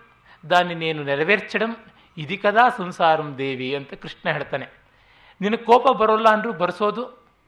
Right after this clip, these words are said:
ಮುನಿದು ಸಿಡಿಯುವಂತೆ ಮಾಡುವುದು, ತಾನು ಮತ್ತೆ ಅನುನಯಿಸಿ ಬೇಡುವುದು, ಅವಳ ಕೋರಿಕೆಗಳನ್ನೆಲ್ಲ ಕೇಳಿಸುವುದು,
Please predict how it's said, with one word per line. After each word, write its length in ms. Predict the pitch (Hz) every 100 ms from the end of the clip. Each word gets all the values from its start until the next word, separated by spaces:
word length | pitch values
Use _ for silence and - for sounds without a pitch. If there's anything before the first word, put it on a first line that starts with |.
| _ _ _ _ _ _ _ _ _
ಮುನಿದು 400 | 175 165 202 226
ಸಿಡಿಯುವಂತೆ 560 | 185 185 202 226 202 202
ಮಾಡುವುದು, 720 | 180 156 196 208 233 - - _ _ _ _ _ _
ತಾನು 240 | 208 226
ಮತ್ತೆ 280 | 214 202 -
ಅನುನಯಿಸಿ 440 | 180 190 202 190 160
ಬೇಡುವುದು, 480 | 160 190 202 190 233 - _ _ _ _ - -
ಅವಳ 140 | 196 220
ಕೋರಿಕೆಗಳನ್ನೆಲ್ಲ 920 | 220 202 240 240 226 214 208 202 196
ಕೇಳಿಸುವುದು, 880 | 185 185 208 220 202 208 - _